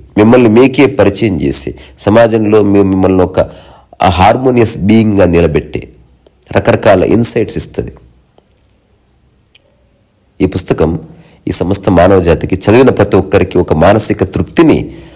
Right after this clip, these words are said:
అట్లాగే ఒక సహజమైన, ఆ, గౌరవాన్ని ఆ రచయిత పట్ల కలుగజేసింది.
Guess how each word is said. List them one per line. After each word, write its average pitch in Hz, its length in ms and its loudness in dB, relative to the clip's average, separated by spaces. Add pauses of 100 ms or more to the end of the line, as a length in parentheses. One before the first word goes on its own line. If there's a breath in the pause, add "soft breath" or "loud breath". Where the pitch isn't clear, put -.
(240 loud breath)
అట్లాగే 87 480 -2 (360 loud breath)
ఒక 71 460 0
సహజమైన, 104 600 2 (360)
ఆ, 85 80 0 (640)
గౌరవాన్ని 110 520 2
ఆ - 60 0
రచయిత - 300 -4
పట్ల - 280 -8
కలుగజేసింది. - 720 -8